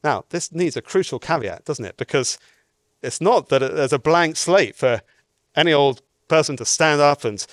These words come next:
say what they want and claim, "I'm preaching, so it's God's word, you better believe it." No. The calling <laughs> of preachers is to proclaim the true biblical gospel, according to Jesus and his apostles.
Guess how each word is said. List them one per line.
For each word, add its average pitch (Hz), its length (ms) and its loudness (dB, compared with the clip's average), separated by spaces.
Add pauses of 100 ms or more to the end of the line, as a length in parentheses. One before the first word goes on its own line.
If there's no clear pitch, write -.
(120)
say - 200 2
what 185 120 6
they 151 120 6
want 143 300 2
and 143 120 0
claim, 180 200 4
"I'm 175 220 6
preaching, 220 400 -2
so 147 180 2
it's 156 120 0
God's 208 280 4
word, 226 240 6
you 135 80 -4
better 208 180 4
believe 208 300 0
it." - 280 -8 (120)
No. 151 360 -4 (1200)
The 123 80 -2
calling 160 520 -2 (200)
<laughs> - 200 -20
of 143 160 -2
preachers 123 460 -6
is 147 200 -4
to - 100 -14
proclaim 151 760 0 (320)
the 151 140 2
true 190 400 0
biblical 143 480 -2
gospel, 131 500 -6 (760)
according 160 560 2 (220)
to 135 120 -6
Jesus 120 600 -6 (600)
and 117 200 -6
his 120 160 -4
apostles. - 720 -6